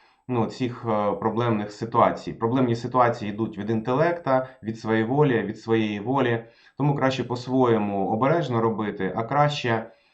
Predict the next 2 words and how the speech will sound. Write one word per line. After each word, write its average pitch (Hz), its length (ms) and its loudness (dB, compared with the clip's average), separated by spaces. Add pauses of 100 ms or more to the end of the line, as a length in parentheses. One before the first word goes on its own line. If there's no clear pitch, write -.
(240)
м, 92 920 -4 (840)
ну, 151 500 0